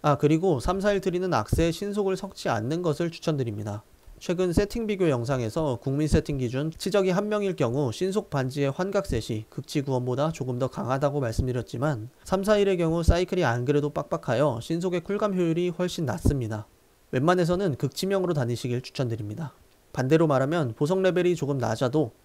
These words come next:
삼사일 트리는 오히려 아주 효율이 좋은 선택이 되겠습니다. 앞으로 큰 변화가 없다면 저는 삼사일 블록 트리를 쭉 사용할 것 같습니다. 사실 실전 딜을 따지면 삼삼이, 사삼일, 삼사일, 사이이 모두 드라마틱한 차이까지는 없습니다.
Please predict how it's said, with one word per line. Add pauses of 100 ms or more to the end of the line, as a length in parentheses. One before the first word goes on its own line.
삼사일
트리는 (200)
오히려
아주
효율이
좋은
선택이
되겠습니다. (540)
앞으로
큰
변화가
없다면
저는
삼사일
블록
트리를
쭉
사용할
것
같습니다. (260)
사실
실전
딜을
따지면 (220)
삼삼이,
사삼일,
삼사일,
사이이
모두
드라마틱한
차이까지는
없습니다.